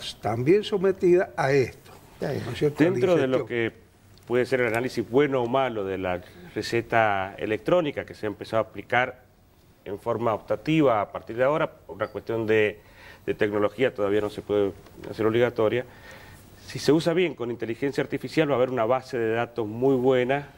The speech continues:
Speaker 3: para ver la cantidad de medicamentos que se están dando a una persona.
Speaker 1: Sí, uno de los problemas es que la gente cuando va al médico no le comenta lo que ya está tomando.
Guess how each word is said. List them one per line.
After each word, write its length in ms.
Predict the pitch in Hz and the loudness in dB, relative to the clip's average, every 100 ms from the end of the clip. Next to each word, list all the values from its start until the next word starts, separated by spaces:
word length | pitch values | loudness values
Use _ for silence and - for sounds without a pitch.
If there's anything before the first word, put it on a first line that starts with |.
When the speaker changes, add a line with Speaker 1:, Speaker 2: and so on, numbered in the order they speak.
| - _ _ - - - | -20 _ _ -20 -14 -6
Speaker 3:
para 200 | 98 98 | -4 0
ver 120 | 113 | 0
la 100 | 117 | 0
cantidad 280 | 107 101 120 | 0 0 0
de 60 | |
medicamentos 520 | 123 117 104 117 117 104 | 0 -2 -2 -4 -4 -6
que 60 | |
se 100 | 95 | -6
están 260 | 92 104 107 | -4 -2 0
dando 220 | 107 107 | 0 0
a 60 | 101 | 0
una 180 | 101 | 0
persona. 380 | 95 87 101 76 | -2 -6 -4 -4
Speaker 1:
Sí, 360 | - - - 156 | -2 -2 2 4
uno 300 | 156 190 202 | 4 4 4
de 80 | 196 | 2
los 140 | 160 | 0
problemas 320 | 165 175 196 | 0 2 2
es 60 | 180 | 2
que 120 | - | 0
la 100 | 131 | -2
gente 460 | - 208 170 170 147 | 0 0 0 -2 -4
cuando 300 | 143 131 143 | -2 2 4
va 80 | |
al 80 | 190 | 4
médico 400 | 180 196 196 196 | 4 2 2 0
no 200 | 156 180 | 0 2
le 180 | 208 190 | 4 2
comenta 640 | - 160 214 190 139 156 147 | 0 -4 2 2 2 -2 -2
lo 100 | 127 | 0
que 160 | 131 | 2
ya 100 | 151 | 2
está 220 | 147 151 | 2 0
tomando. 460 | 131 123 110 95 | 0 0 0 -4